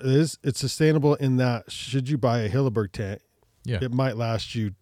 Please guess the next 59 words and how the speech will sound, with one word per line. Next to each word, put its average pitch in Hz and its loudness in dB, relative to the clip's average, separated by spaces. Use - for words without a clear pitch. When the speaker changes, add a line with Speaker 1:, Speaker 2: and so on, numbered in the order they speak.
Speaker 1:
twenty, 107 -4
twenty-five 95 -8
years. 98 -4
Speaker 2:
For 104 -2
Speaker 1:
You 101 -2
know, 95 -4
Speaker 2:
sure. - -10
Speaker 1:
you're 117 -2
not 113 -4
buying 127 0
Speaker 2:
Yeah. 107 -2
Speaker 1:
cheap 120 0
stuff 117 -2
that's 104 -8
gonna 110 -4
degrade 104 -4
and, 98 -8
Speaker 2:
Yeah. 95 -4
Speaker 1:
um, 107 -4
th-, - -12
get 120 -6
thrown 117 -2
into 104 -2
the 95 -8
trash 98 -6
very 101 -4
soon. 98 -8
So 139 0
we, 139 2
we, 147 2
s-, 113 -4
we, 139 0
we 139 0
do 147 2
sell 120 0
quality 107 0
gears. 92 -10
Um, 117 -8
it 127 -12
saves 147 0
you 131 2
'cause 117 -2
you're 117 0
making 113 -4
a 104 -4
one-time 113 -4
purchase 107 -4
versus 110 -8
buying 101 -8
a 95 -10
bunch 101 -8
of 101 -16
crap 101 -8
over 101 -6
and 95 -8
over 95 -6
and 98 -8
over 104 -4
again. 107 -4